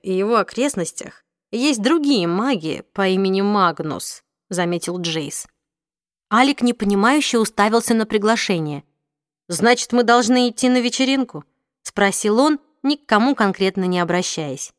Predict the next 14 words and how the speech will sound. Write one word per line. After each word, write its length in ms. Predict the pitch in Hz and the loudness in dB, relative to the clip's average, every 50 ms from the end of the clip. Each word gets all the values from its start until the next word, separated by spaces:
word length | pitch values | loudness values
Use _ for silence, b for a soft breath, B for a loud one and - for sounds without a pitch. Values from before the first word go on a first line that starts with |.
| _ _ _ _ _ _ _ _ _ _ _ - | _ _ _ _ _ _ _ _ _ _ _ -14
"Мы 640 | - - - 208 226 254 294 311 294 277 254 214 - - _ _ _ - | -10 -6 -4 0 0 2 2 2 2 0 0 -2 -4 -8 _ _ _ -4
никому 640 | 185 196 220 233 - 294 302 311 302 254 180 143 - _ _ _ _ _ - | -2 -2 -2 0 0 2 2 4 4 2 2 -2 -4 _ _ _ _ _ -2
ничего 560 | 170 202 233 262 254 - - 226 180 156 147 | 0 0 0 0 0 -2 -4 -2 -2 -2 -2
не 100 | 147 156 | -4 -4
должны". 520 | 156 165 165 170 165 151 147 131 - - - _ _ _ _ _ _ _ _ _ - | -4 -2 -2 -2 -2 -4 -6 -10 -10 -12 -16 _ _ _ _ _ _ _ _ _ -6
Джейс 320 | 185 170 196 240 262 247 - | -4 0 0 0 0 0 0
внимательно 600 | 214 202 196 196 214 233 233 - 214 214 208 196 | 0 0 2 2 2 0 0 0 0 0 0 0
вглядывался 640 | 175 180 185 220 233 220 220 208 214 208 - - | 0 0 2 2 2 2 2 0 0 0 -2 -4
в 80 | 185 - | -6 -4
тонкий 380 | _ - 226 220 214 - 196 185 | _ 2 2 2 2 2 -2 -4
шрифт 420 | - - 202 269 302 - - - _ _ _ _ - | -4 -2 -2 -2 -2 -2 -6 -16 _ _ _ _ -2
на 80 | 202 | 0
листке 400 | 196 185 190 - - - - 220 | 0 0 0 -4 -4 -2 -2 -2
бумаги. 560 | 196 202 214 202 185 165 160 151 - 147 - | 0 2 0 0 0 0 -2 -6 -10 -14 -18